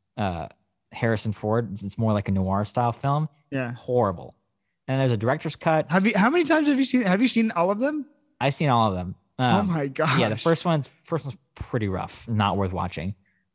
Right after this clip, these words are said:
Speaker 1: Um, then there's a director's cut, which kind of takes, which takes away that and adds some different scenes in for context. And the final cut, which is the, basically just a more polished version of the director's cut.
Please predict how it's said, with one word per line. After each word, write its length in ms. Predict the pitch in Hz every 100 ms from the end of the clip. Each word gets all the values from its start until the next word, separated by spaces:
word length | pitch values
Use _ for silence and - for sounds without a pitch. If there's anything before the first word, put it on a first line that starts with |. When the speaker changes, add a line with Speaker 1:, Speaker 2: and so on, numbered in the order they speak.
| _
Speaker 1:
Um, 360 | 123 107 80 - _ _ _ -
then 360 | 127 131 131 127
there's 180 | 123 113
a 40 |
director's 360 | 117 156 170 -
cut, 320 | 180 170 151
which 260 | 123 -
kind 220 | - 123 113
of 120 | 98
takes, 220 | 117 104
which 160 | 110 -
takes 200 | 107 95
away 260 | 101 151
that 420 | 151 147 147 - -
and 160 | 104 101
adds 240 | 104 104
some 80 | 113
different 300 | 98 101 95
scenes 320 | - 117 110
in 100 | 113
for 100 | 101
context. 640 | 95 113 113 113 110 - - _ _ -
And 160 | 127
the 80 | 117
final 460 | 104 - 196 208 131
cut, 340 | - 101 98
which 140 | 104 110
is 140 | 98
the, 320 | 107 101 98 - _ _ _ _ _
basically 480 | 127 117 120 113 104
just 280 | 107 - - _ _ _ _
a 60 | 104
more 200 | 104 104
polished 440 | - 107 104 98 95
version 300 | 92 95 95
of 40 |
the 60 | 92
director's 360 | 95 95 98
cut. 400 | - 98 - -